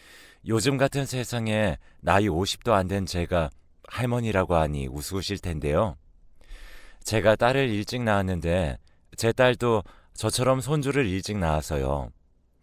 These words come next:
진짜 할머니 소리를 듣고 산답니다. 저는 열여덟 살에 딸을 임신했습니다. 전 부모님이 안 계시고 할머니 밑에서 자랐었는데요. 할머니가 돌아가시고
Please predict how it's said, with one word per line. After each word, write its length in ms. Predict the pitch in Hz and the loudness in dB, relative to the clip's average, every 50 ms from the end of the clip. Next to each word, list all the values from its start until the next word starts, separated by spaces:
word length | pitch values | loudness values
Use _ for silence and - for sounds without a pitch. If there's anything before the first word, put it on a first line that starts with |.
| - _ _ - _ _ _ - | -20 _ _ -20 _ _ _ -12
진짜 360 | - - 101 90 - - 92 82 | -8 -6 -6 -2 0 2 2 2
할머니 420 | 78 101 123 120 123 127 123 123 | 2 0 -2 0 0 -2 -2 -2
소리를 440 | 110 - 117 104 92 87 76 80 78 | -4 -4 -4 -4 -4 -2 -4 -4 -6
듣고 260 | - 87 82 - 101 | -6 -6 -4 -4 -2
산답니다. 720 | - - 95 95 90 92 90 87 80 - 73 71 67 65 58 - _ _ _ _ _ _ _ _ _ _ _ _ _ _ _ _ - - - - - - - | -2 -2 -2 0 0 0 0 0 -2 -2 -2 -2 -2 -4 -6 -10 _ _ _ _ _ _ _ _ _ _ _ _ _ _ _ _ -20 -20 -20 -20 -20 -20 -12
저는 360 | - - - 117 135 143 113 | -10 -4 -2 0 0 2 4
열여덟 440 | 92 95 110 110 95 87 90 113 120 | 4 4 6 6 4 6 6 6 4
살에 480 | - - 113 104 95 98 90 85 78 - - | 4 2 0 2 2 2 2 2 0 -2 0
딸을 260 | - 104 113 110 98 | 0 2 2 0 -2
임신했습니다. 880 | 82 82 90 85 - 101 92 85 - - 80 73 73 78 69 65 60 - - _ _ _ _ _ _ _ _ _ _ _ _ _ _ _ _ _ _ _ _ _ _ - - | -2 -2 -2 -4 -2 -2 -2 -2 -2 -4 -6 -2 0 0 0 0 -2 -6 -12 _ _ _ _ _ _ _ _ _ _ _ _ _ _ _ _ _ _ _ _ _ _ -12 -6
전 220 | - 110 113 113 113 | -2 0 0 0 -2
부모님이 500 | - - 95 107 113 117 117 117 123 110 | -2 -2 0 0 2 2 2 2 2 2
안 160 | 82 82 87 | 2 2 2
계시고 540 | 82 101 95 - - - - 98 95 85 69 - - | 0 0 -2 -2 -4 -4 -2 0 0 0 -2 -4 -10
할머니 460 | - - 135 143 139 139 135 135 123 | -6 -2 -2 0 0 0 0 0 -2
밑에서 480 | 90 98 - - 95 - - 82 76 | -2 -2 -2 -4 -4 -2 0 -2 -2
자랐었는데요. 960 | 71 - 78 82 85 82 - 90 82 82 82 78 76 73 76 85 95 90 73 - - - - - - - - - - - - - - - - - | -2 -2 -2 -2 -2 0 0 -2 0 0 -2 -2 -2 0 2 2 2 2 0 -4 -8 -12 -12 -10 -10 -12 -14 -16 -16 -18 -18 -18 -20 -20 -14 -4
할머니가 500 | - 143 147 135 139 135 135 135 143 139 | 0 0 2 2 2 0 2 2 2 2
돌아가시고 800 | - 110 113 113 107 107 110 101 - - 90 107 98 87 80 | 2 2 2 2 4 4 2 2 0 -4 -2 0 2 2 0